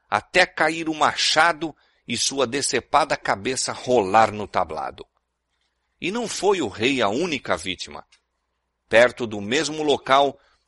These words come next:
dois mil e oitocentos seres humanos pereceram pela guilhotina durante os sanguinários dias do reinado do terror.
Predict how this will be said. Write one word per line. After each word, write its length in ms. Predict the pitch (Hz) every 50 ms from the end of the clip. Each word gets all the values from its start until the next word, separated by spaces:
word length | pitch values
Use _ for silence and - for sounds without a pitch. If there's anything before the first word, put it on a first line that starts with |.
| _
dois 580 | - 107 113 135 220 247 262 262 220 180 127 120
mil 400 | 131 147 175 214 233 247 247 240
e 80 | 214 202
oitocentos 1000 | 196 202 202 - - 175 147 - - - - 185 214 233 208 - - 196 - -
seres 460 | - - 208 233 233 226 220 180 185
humanos 720 | 214 190 151 143 156 170 165 151 127 104 95 - - -
pereceram 800 | _ - 139 139 139 123 110 - - - 147 160 170 165 156 143
pela 280 | - 160 147 143 131
guilhotina 840 | 117 101 - 180 220 226 220 170 127 - - - 175 190 185 175 160 _ _ _ _ _ _ -
durante 460 | 113 120 131 143 160 160 143 - 156
os 120 | 127 - -
sanguinários 760 | - 160 156 143 143 143 127 127 131 139 135 135 123 104 92
dias 340 | 95 104 120 139 131 120 104
do 140 | 110 123
reinado 560 | 107 107 117 107 95 90 95 104 104 92 101 95
do 160 | 90 98 90
terror. 480 | - - 87 82 - - 76 76 78